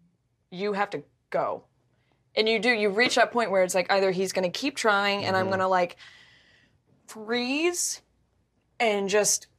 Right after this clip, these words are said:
Speaker 1: go, he's being a little aggressive, and then you have those thoughts as a woman too, where you're like, "Well, if I try to start fighting this guy off, is he gonna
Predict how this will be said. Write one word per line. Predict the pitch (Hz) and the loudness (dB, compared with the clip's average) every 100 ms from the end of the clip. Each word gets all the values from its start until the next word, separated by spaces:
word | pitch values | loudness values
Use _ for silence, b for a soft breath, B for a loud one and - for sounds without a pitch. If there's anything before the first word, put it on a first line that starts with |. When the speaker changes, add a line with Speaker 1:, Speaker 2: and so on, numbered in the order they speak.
| _ _ _ _ _ _ _ _ _ _ _ - - | _ _ _ _ _ _ _ _ _ _ _ -6 2
Speaker 1:
go, | 226 240 | 2 2
he's | 208 226 202 | 2 0 2
being | 220 208 | 4 4
a | |
little | 202 226 220 | 6 6 6
aggressive, | 202 190 220 240 - 302 302 277 | 4 2 4 4 2 0 0 2
and | 233 214 | 2 2
then | 214 | 2
you | 214 | 2
have | 220 202 | 2 2
those | 202 - | 2 4
thoughts | 202 190 202 | 4 4 2
as | 196 | 0
a | |
woman | 196 196 190 185 | 2 0 0 -2
too, | - 208 233 | 0 2 2
where | 254 190 | 2 4
you're | 190 | 4
like, | 180 190 190 | 4 2 0
"Well, | 185 233 | 0 0
if | 240 | 2
I | 202 | 0
try | 196 202 180 | 0 0 0
to | 175 | 0
start | - 175 - | 0 0 0
fighting | 185 175 196 | -2 -2 -2
this | 180 - | -4 -2
guy | 170 156 | -2 -2
off, | 156 156 233 - b b b b b _ _ _ _ _ _ _ _ _ - | 0 0 0 -8 b b b b b _ _ _ _ _ _ _ _ _ -2
is | 240 - | 0 0
he | 196 | 0
gonna | 190 180 175 | -2 0 -2